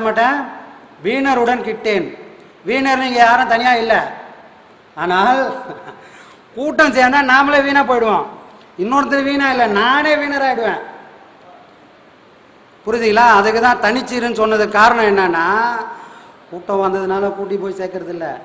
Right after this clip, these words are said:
அப்படி ஒரு கூட்டம் வந்து நம்மளை கீழே தான் கொண்டு போகும். பாடத்தோட உறவாடினால் மட்டும்தான் நீங்க ஐயாவோட பேச முடியும். ஐயாவோட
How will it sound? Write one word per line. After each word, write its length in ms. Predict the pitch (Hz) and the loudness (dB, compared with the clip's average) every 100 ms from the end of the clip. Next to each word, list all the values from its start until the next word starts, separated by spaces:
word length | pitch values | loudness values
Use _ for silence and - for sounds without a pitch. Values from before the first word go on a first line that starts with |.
| - | -16
அப்படி 180 | 143 170 180 | -10 -8 -6
ஒரு 60 | 180 | -8
கூட்டம் 320 | 208 214 208 | -8 -6 -4
வந்து 200 | 190 202 | -4 -4
நம்மளை 180 | 190 180 190 | -6 -6 -6
கீழே 180 | 208 | -4
தான் 200 | 202 202 180 | -4 -4 -4
கொண்டு 120 | 190 180 | -6 -6
போகும். 280 | 170 156 131 - - - - - - | -6 -8 -10 -14 -20 -20 -20 -12 -2
பாடத்தோட 840 | 156 196 226 247 247 240 233 220 220 196 | 6 8 10 8 8 6 6 4 6 6
உறவாடினால் 640 | 202 214 208 202 196 190 | 4 6 6 4 2 2
மட்டும்தான் 420 | 185 233 226 233 | 0 -2 0 0
நீங்க 140 | 226 202 | 0 0
ஐயாவோட 400 | 190 214 214 202 190 | 2 2 2 2 0
பேச 160 | 190 196 190 | -4 -6 -8
முடியும். 340 | 190 196 226 240 - - - 165 | -8 -6 -6 -6 -12 -20 -8 -2
ஐயாவோட 540 | 208 240 240 226 220 | 2 6 6 6 4